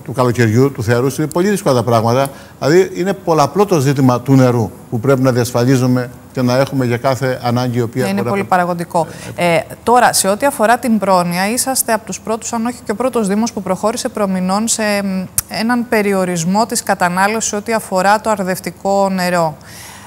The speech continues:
Speaker 2: Ε, μ, εκεί τώρα τηρήθηκε καθολικά από τους παραγωγούς ή όχι;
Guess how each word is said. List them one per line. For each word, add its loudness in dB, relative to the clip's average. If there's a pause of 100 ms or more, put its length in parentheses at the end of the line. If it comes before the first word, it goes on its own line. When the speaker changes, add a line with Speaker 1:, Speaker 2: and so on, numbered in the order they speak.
(140)
Speaker 2:
Ε, 4
μ, -2 (100)
εκεί -6
τώρα 0
τηρήθηκε 0
καθολικά 2
από -2
τους -6
παραγωγούς 2 (120)
ή 2 (160)
όχι; -6